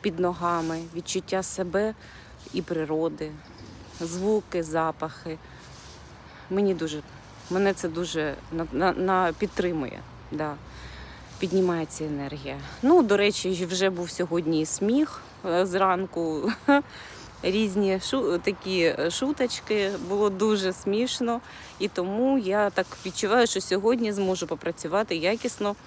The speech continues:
не, м, і не, і не відчувати себе потім втомленою в кінці робочого тижня. То бажаю і вам теж підняти собі якось енергію,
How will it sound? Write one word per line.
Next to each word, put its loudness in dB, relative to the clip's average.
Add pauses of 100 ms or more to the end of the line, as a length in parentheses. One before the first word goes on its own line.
(240)
не, 4
м, 0
і 2
не, 6
і 2
не 6
відчувати 2
себе 0
потім -2 (480)
втомленою 0
в -12
кінці -4
робочого -6
тижня. -6 (680)
То -2
бажаю 2
і 2
вам 4
теж -2
підняти -2
собі -6
якось -2
енергію, -4